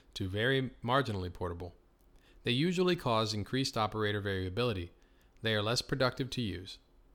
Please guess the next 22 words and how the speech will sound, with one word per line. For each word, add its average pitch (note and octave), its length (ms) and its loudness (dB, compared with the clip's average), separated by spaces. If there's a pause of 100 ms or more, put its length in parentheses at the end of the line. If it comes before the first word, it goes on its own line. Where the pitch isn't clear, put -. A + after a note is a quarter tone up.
(680)
An A2+ 180 -2 (220)
inexpensive D#3 640 0
type G#2 280 0
of F#2+ 160 -10
portable A2+ 380 -2
Brinell G#2 380 -2
tester G2 380 -4
is G#2 180 -4
the G#2+ 80 -2
hammer D3 320 0
type. F#2 400 -8 (480)
A A#2 60 -2
blow B2+ 380 4
administered C3+ 580 0
by G#2 140 4
the G2 100 -2
hammer A#2 380 0
is A2 120 0
transmitted C3 720 -2 (160)
to - 120 -4
the G2+ 200 -4
indenter A#2+ 600 -2